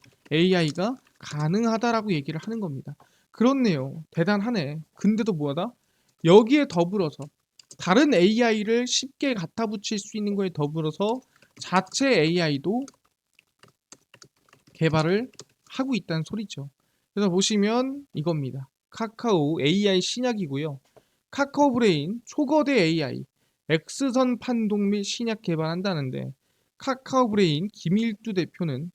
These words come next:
초거대 생성 에이아이 기업으로 소개를 했고요. 카카오 브레인을 헬스케어 에이아이 판독 서비스 출시 및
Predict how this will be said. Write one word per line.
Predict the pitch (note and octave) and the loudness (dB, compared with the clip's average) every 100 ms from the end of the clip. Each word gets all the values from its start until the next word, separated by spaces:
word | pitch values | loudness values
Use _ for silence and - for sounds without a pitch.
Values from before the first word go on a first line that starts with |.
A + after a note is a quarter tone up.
| - | -14
초거대 | - B3 B3+ B3 B3 A3+ | -8 4 6 6 6 0
생성 | A3+ A3+ G#3+ G#3+ G#3 | -2 -4 -4 -4 -4
에이아이 | - E3 A3 B3 A#3+ G#3+ | 0 2 4 2 2 0
기업으로 | - E3+ D#3 D3 C#3+ G3 | -4 -4 -2 -2 -2 -4
소개를 | - G3 G3 F#3 F#3 | -4 -2 0 0 -2
했고요. | A3 - F3+ C#3 | -4 -4 -4 -2
카카오 | F#3+ G3 F#3+ E3 | -4 -2 -2 -2
브레인을 | D3+ D#3+ D3 C3 G#3+ - _ _ _ _ _ - | -2 -2 -4 -6 -8 -14 _ _ _ _ _ -4
헬스케어 | A#3+ C4 - - A#3 G#3+ A3 - | -2 -2 -6 -6 0 2 2 2
에이아이 | D#3+ G3+ G3 F#3+ - | 2 2 2 0 -4
판독 | - B3 B3 A#3 - | -6 -2 -2 -4 -6
서비스 | A3+ G3+ G3 - E3 | -6 -4 -6 -8 -12
출시 | - G3 - F3+ | -8 -8 -6 -4
및 | D#3+ A3 | -2 -4